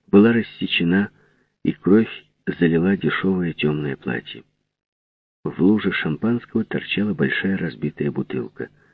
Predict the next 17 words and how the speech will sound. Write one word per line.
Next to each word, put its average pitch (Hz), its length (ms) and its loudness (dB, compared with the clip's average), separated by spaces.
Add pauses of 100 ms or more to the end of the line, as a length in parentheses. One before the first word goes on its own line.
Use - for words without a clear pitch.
(760)
Женщина 113 520 4
казалась 71 440 -6 (260)
спящей, - 580 -2 (580)
но 78 160 2
она 82 180 2
была 78 200 -2
мертва. 60 520 -10 (1600)
Чем 120 240 6
дальше 151 340 4
я 131 280 6
углублялся 107 680 2
в 87 60 -4
Лондон, 117 540 -4 (540)
тем 120 220 8
тягостнее 127 760 2
становилась 87 640 0 (240)
тишина. 60 500 -4